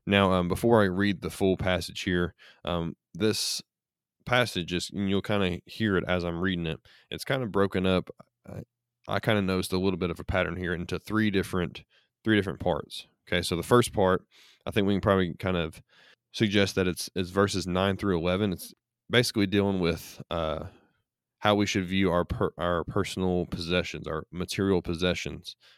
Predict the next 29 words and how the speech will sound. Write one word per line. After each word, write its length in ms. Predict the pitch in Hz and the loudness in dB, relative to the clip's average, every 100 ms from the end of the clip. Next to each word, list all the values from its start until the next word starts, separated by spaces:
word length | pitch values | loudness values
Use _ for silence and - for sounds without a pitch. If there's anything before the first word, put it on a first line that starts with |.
| _ | _
Um, 180 | 85 87 | -8 -6
this 180 | 87 - | -6 -4
will 120 | 95 | -2
have 200 | 95 90 | 0 -2
some 140 | - 95 | -4 -4
more 260 | 85 87 | -2 -2
significance 560 | - 90 92 - 82 85 | -2 -4 -4 -4 -8 -4
as 180 | 85 85 | -4 -4
I'm 200 | 82 80 _ | -4 -8 _
kinda 180 | 90 80 | -8 -6
getting 220 | 82 78 | -6 -6
into 240 | 87 - | -6 -4
it 80 | 85 | -4
more. 300 | 90 90 87 _ _ _ _ _ _ _ - | -2 -2 -4 _ _ _ _ _ _ _ -16
So 140 | - 80 | -6 -4
up 180 | 110 - | -2 0
to 380 | 117 107 98 90 - | 4 4 4 0 -4
this 180 | 95 - | -2 -2
point, 400 | - 95 92 67 - _ _ _ _ _ | 0 2 0 -2 -14 _ _ _ _ _
you 120 | - 92 | -6 -2
know, 160 | 87 | 0
in 60 | 87 | 0
verses 460 | 92 - 92 87 | 0 0 -2 -6
one 320 | 71 98 98 87 | -6 0 0 0
through 200 | 90 76 | -2 0
eight, 360 | 110 104 - - _ _ | 0 0 -2 -10 _ _
James 300 | - 95 90 | -4 -2 0
really 220 | 92 90 | 0 0
t-, 140 | 85 | 0